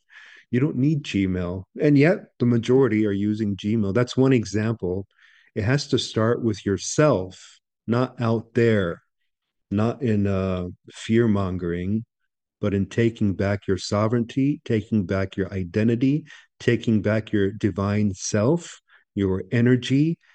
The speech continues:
taking back your health care, taking back your food.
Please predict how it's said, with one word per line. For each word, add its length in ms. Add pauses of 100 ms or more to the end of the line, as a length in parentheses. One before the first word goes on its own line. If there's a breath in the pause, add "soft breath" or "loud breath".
(220 soft breath)
taking 380
back 280
your 120
health 400
care, 360
taking 420
back 260
your 120
food. 600